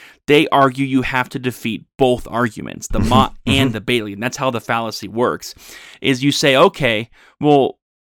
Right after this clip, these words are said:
Speaker 1: well, in order to prove me wrong, you have to prove there's no racism." You know what I mean? Either Kendi's right and systemic racism is,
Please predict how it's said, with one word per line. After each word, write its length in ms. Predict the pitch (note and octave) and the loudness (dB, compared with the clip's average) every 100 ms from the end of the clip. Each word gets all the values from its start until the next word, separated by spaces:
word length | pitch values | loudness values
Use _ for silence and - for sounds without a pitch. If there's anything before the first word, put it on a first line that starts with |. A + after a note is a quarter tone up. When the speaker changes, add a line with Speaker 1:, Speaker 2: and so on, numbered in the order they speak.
| _ - | _ -2
Speaker 1:
well, 240 | D3+ D3+ | 2 2
in 60 | D3 | 2
order 340 | F3+ F#3+ F3+ | 4 4 4
to 100 | - | 0
prove 300 | - G3 D#3 | -2 -2 0
me 100 | C3+ | 0
wrong, 340 | B2 F#3+ E3 | 2 2 2
you 120 | B2+ B2 | -2 -4
have 200 | D3+ C#3+ | -4 -4
to 100 | B2 | -6
prove 380 | - F3 D#3 A#2 | -4 0 0 2
there's 260 | A#2 G#2+ | -2 0
no 220 | B2 A2 F#2+ | -2 -2 -2
racism." 680 | A2+ B2 - C#2+ - - _ _ | -2 -2 -4 -14 -14 -20 _ _
You 60 | B2 | -4
know 60 | B2+ | -2
what 80 | A#2 | -2
I 20 | |
mean? 180 | A#2 A2+ | -4 -4
Either 340 | C#3+ E3 F3+ F#3 | -2 0 0 0
Kendi's 540 | - E3+ F3 F3 D3 | -2 -4 -2 -4 -6
right 560 | A2+ A#2+ E3+ D4 - _ _ _ _ _ _ _ _ - | -4 -4 -2 -4 -10 _ _ _ _ _ _ _ _ -4
and 160 | C#3+ | -2
systemic 440 | C#3+ - E3 E3 D3+ | -2 0 0 0 -2
racism 560 | C#3+ D3 D#3 C#3 C#3+ - | 0 0 -4 -8 -10 -8
is, 340 | A#2+ A2+ - | -10 -10 -20